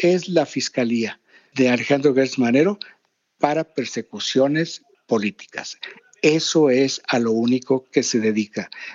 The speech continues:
y es a lo único que se ha dedicado a lo largo de estos tres años y fracción. Ahora, tú mencionas la parte de la agenda personal y yo te diría, estoy completamente de acuerdo contigo. Pienso que en esta línea en donde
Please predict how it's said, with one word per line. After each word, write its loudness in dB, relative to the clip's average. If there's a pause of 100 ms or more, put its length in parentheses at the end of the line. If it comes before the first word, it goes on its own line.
(100)
y 2
es 0
a 4
lo 2
único 2
que -10
se -2
ha 4
dedicado 0 (320)
a 0
lo 2
largo 2
de 2
estos -4 (140)
tres 0
años -2
y 0
fracción. -2 (100)
Ahora, 0 (480)
tú 2
mencionas 2 (100)
la -4
parte -2
de 0
la 0
agenda -4
personal -2 (300)
y 4
yo 4
te 0
diría, 2
estoy -4
completamente 0
de 0
acuerdo 0
contigo. 0 (360)
Pienso 0
que 0
en 0
esta -2
línea 0 (380)
en 2
donde 2